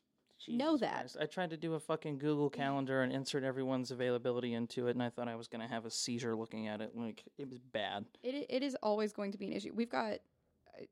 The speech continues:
Speaker 2: two of the people that we play with work night shift, and
Speaker 1: Yeah,
Speaker 2: then some
Speaker 1: one
Speaker 2: of
Speaker 1: works
Speaker 2: us
Speaker 1: swing
Speaker 2: work
Speaker 1: shift, the
Speaker 2: nine
Speaker 1: other
Speaker 2: to
Speaker 1: one
Speaker 2: five.
Speaker 1: works straight up night shift.
Speaker 2: And, and none of the days align. It's gonna be something that happens. Sometimes you just have to play D and D at eight in the morning on Saturdays.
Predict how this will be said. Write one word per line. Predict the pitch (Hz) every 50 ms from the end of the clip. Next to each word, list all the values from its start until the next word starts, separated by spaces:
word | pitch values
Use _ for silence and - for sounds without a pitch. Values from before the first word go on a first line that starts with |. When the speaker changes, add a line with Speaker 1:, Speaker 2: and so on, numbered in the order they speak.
| _ _ -
Speaker 2:
two | - 294 285
of | 269
the | 240 233
people | 254 240 220 226 208
that | 202 208
we | 190 190
play | - - 196 190
with | 185 185 185 185 196 - - _ _ _ _ _ _ _ _ _ _ -
work | 208 190 185 - - - _ - _ _ _ _ _ _ _ _ _ _ _ _
night | - 220 214 202 - -
shift, | - - 104 104 - - - -
and | - 220 -
Speaker 1:
Yeah, | 117
Speaker 2:
then | 113 110
some | - 202 -
Speaker 1:
one | 143 143 151
Speaker 2:
of | 147
Speaker 1:
works | 151 143 143
Speaker 2:
us | -
Speaker 1:
swing | - - 135 131
Speaker 2:
work | 127 117
Speaker 1:
shift, | - - 120 113 110
the | -
Speaker 2:
nine | 123
Speaker 1:
other | 120 120
Speaker 2:
to | 120
Speaker 1:
one | 120 117 123
Speaker 2:
five. | - -
Speaker 1:
works | 120 120 - -
straight | - - - - - 120 123 120 120 117
up | 117 110 -
night | 113 110 107 104 101 -
shift. | - - 104 104 - - - - - - _ _ _ _ _ -
Speaker 2:
And, | 233 220 208 - - - - -
and | - 226 233 247 233
none | 233 214 202
of | 190
the | 208
days | - 185 180 - 202
align. | - - - 160 -
It's | - 226 -
gonna | - 247 226 208
be | 185 202 196 190 190
something | - 185 185 185 - 180 175
that | 170 -
happens. | 190 196 - - - - 65 - - -
Sometimes | - - - 220 233 240 240 247 240 247 233 - -
you | 240 233
just | 208 226 226 214
have | - 208 - -
to | 202
play | - 208 202 202
D | - 202 214
and | 190
D | 202 208 - 175
at | - - -
eight | 202 202 202
in | -
the | 196 -
morning | - - 62 62 67
on | - -
Saturdays. | - - - - - - - - - - -